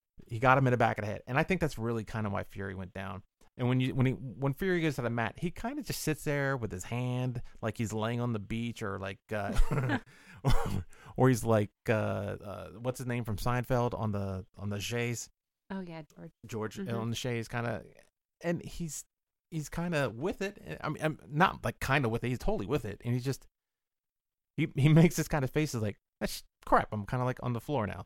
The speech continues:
Speaker 1: This is
Speaker 2: Mm-hmm.
Speaker 1: stupid."
Speaker 2: Mm-hmm.
Speaker 1: Uh, and he gets up, and the, the, the ref asks, "Oh, do you wanna go?"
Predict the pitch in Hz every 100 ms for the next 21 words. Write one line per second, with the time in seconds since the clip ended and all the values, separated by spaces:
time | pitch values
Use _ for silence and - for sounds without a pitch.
0 | - 107 196 180 180 92 104 - _ -
1 | 185 - 185 - 113 113 120 120 131 -
2 | 101 - - - 110 107 104 107 104 _
3 | - _ _ _ _ _ - 101 104 95
4 | 92 92 104 110 107 - 104 - - -
5 | 135 104 104 113 110 107 110 120 131